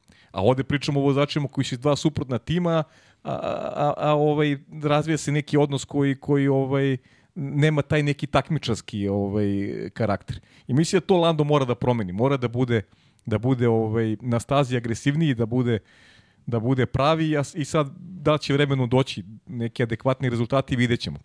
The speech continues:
E, ono što stalno ističe, meni, meni smeta McLaren u saradnji sa Mercedesom, volio bih da imaju, a, nekog proizvođača koji staje isključivo uz njih, to je nešto što se neće desiti u skorije vreme, pa da vidimo šta će ta saradnja doneti, ali mislim da za Landa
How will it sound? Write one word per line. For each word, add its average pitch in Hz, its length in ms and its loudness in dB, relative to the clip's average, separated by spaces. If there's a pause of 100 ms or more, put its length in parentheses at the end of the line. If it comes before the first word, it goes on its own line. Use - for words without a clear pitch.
(680)
E, 117 60 -6 (640)
ono 143 260 4
što 143 160 -2
stalno 147 300 0
ističe, 131 340 -2
meni, 120 260 0
meni 123 320 0
smeta 135 380 -2
McLaren 113 500 0
u 104 120 -4
saradnji 117 360 0
sa - 140 -6
Mercedesom, 131 640 0 (380)
volio 127 260 4
bih 117 160 -2
da 117 80 -2
imaju, 120 340 2 (580)
a, 104 380 0 (140)
nekog 120 320 0
proizvođača 117 520 0
koji 113 200 -2
staje 123 340 2
isključivo 113 480 0
uz 92 160 0
njih, 135 240 0
to 123 160 0
je 117 100 2
nešto 117 260 -2
što 107 160 -4
se 123 140 0
neće 120 240 2
desiti 117 220 0
u 113 40 0
skorije 117 340 0
vreme, 139 220 2
pa 160 140 0
da 156 100 2
vidimo 143 240 0
šta 113 160 0
će - 100 -12
ta 113 120 -2
saradnja 123 320 -2
doneti, 147 380 0
ali 175 80 0
mislim 180 260 0
da 156 60 2
za 143 120 0
Landa 147 280 0